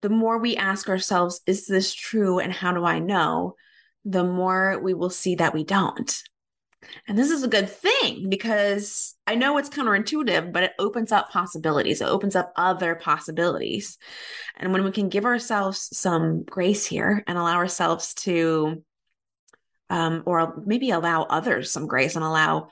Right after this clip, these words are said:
others the possibility that maybe their perspective isn't actually wrong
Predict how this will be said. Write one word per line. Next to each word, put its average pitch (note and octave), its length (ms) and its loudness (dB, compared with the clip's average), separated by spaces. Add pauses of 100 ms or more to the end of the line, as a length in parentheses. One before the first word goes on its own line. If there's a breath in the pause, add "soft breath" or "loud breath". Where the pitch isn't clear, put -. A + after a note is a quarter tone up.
(300 soft breath)
others F3+ 640 -2 (400)
the - 60 -6
possibility D#3+ 640 2
that D#3+ 180 0
maybe D#3+ 280 0
their D#3+ 140 2
perspective E3 800 -2 (240 soft breath)
isn't D#3+ 280 0
actually D#3 380 0
wrong E3 480 0